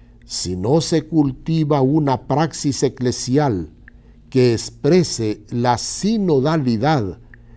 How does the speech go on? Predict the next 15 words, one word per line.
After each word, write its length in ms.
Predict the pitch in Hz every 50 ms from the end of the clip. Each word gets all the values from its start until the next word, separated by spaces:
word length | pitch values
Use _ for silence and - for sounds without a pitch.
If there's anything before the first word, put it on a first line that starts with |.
| - - -
de 220 | 117 107 127 131 123
manera 560 | 113 113 110 113 135 175 190 175 165 165 -
concreta 960 | - 131 120 113 101 95 - - 143 147 160 156 - - - 92 90 - - - - - - - _ - - - _ - - - -
a 220 | - 117 117 - -
cada 420 | - 180 196 190 180 151 - -
paso 420 | - 170 185 196 - - - 160 151
del 280 | 139 135 120 110 -
camino 720 | - 123 113 113 131 180 202 170 120 107 98 90 - - - - - - - - - -
y 140 | 165 151 135
del 200 | 120 123 117 113
obrar, 480 | 107 104 123 156 208 240 247 233 - - - - - - - - - - - - - - - -
promoviendo 920 | - 147 139 131 123 120 120 117 123 143 208 226 226 196 160 135 127 123
la 320 | 120 120 120 120 120 - - - - -
implicación 1200 | 196 180 160 135 127 123 - - 135 135 123 - - 120 110 - - 147 175 196 202 202 180 156 135
real 800 | 139 135 135 139 139 139 139 156 180 214 208 139 117 101 87